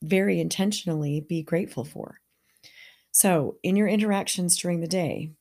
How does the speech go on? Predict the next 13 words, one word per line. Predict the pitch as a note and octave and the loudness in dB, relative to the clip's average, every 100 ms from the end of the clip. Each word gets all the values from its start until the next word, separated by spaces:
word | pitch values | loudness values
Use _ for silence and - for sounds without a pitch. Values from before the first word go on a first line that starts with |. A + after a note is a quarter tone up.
| _ - _ - | _ -20 _ -6
see | - - A3+ | 0 2 2
where | A#3+ A#3 | 2 2
you | G#3+ G3 | 2 2
are | F#3+ F#3 D3+ D#3 - | 2 0 -4 -8 -8
with | D#3 E3+ | -8 -6
your | E3+ D#3 D#3 D#3+ D#3 - _ _ _ _ _ _ | -4 -4 -4 -6 -8 -14 _ _ _ _ _ _
thanks. | G#3+ F#3+ - - - - _ | 0 0 0 -4 -4 -12 _
Is | D#3+ D#3+ | -4 -2
it | D3 | -2
intentional? | D3+ F#3+ F#3 - G3 F3+ F#3+ F3+ - | -2 -2 -2 0 -2 -2 -4 -8 -10
Is | D3+ D3+ | -8 -8
it | - - - _ _ _ _ _ _ _ _ _ _ | -10 -14 -20 _ _ _ _ _ _ _ _ _ _
meaningful? | F#3 F#3+ F#3 F#3+ - E3 D#3 | 0 2 2 0 -2 -4 -4